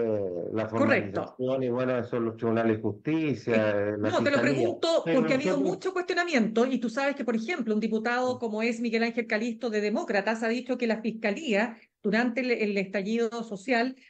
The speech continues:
Speaker 2: actuó con sesgo, fueron fiscales sesgados. ¿Se ha cuestionado a los fiscales que están detrás de esta formalización? Eh, entonces, por eso te pregunto, eh, esa, esa, ese cuestionamiento que se ha hecho a la fiscalía,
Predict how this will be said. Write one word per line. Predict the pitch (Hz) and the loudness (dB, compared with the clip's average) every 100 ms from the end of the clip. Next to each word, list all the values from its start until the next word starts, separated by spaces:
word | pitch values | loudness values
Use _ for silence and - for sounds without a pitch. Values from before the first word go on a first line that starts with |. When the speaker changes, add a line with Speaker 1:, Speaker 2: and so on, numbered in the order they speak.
| - | -6
Speaker 2:
actuó | 220 220 269 269 | -6 -2 -2 0
con | 254 226 | 4 4
sesgo, | 220 - 381 - 170 170 - _ | 4 -2 -2 -2 0 -2 -2 _
fueron | - 294 302 | -6 -4 -4
fiscales | - 240 - 269 269 226 - | -2 -4 0 0 0 -2 -2
sesgados. | 233 220 196 370 311 185 180 - - | 0 0 2 2 2 0 -4 -14 -20
¿Se | - - | -8 -2
ha | 262 | 0
cuestionado | 262 240 247 220 214 294 403 - | 0 -2 0 2 4 2 0 -4
a | |
los | 349 339 | -4 -6
fiscales | 339 - 330 339 | -8 -6 -6 -6
que | 285 | -10
están | - 302 | -4 -2
detrás | 294 269 302 - 262 | -2 0 0 0 -2
de | 240 | 0
esta | 269 262 277 | -2 -2 -6
formalización? | 277 262 262 254 220 381 427 185 180 - - - | -4 -2 -2 -4 -6 -6 -2 -4 -4 -16 -20 -4
Eh, | 220 214 | 0 2
entonces, | 226 277 233 | 2 2 0
por | 262 | -2
eso | 349 - | -4 -6
te | |
pregunto, | 370 349 381 226 208 180 - | -4 -2 0 2 2 0 2
eh, | 226 220 - | 2 2 0
esa, | 233 320 - | -2 0 -2
esa, | 294 - - | -2 -2 -2
ese | 320 - 370 | -4 -6 -8
cuestionamiento | 339 330 330 269 262 349 262 220 | -6 -4 0 0 0 0 0 0
que | 220 226 | -2 0
se | 240 | 2
ha | 233 | 2
hecho | 254 254 | 0 -2
a | |
la | 220 | -4
fiscalía, | 233 220 220 202 311 220 165 | -4 -4 -2 -2 0 0 0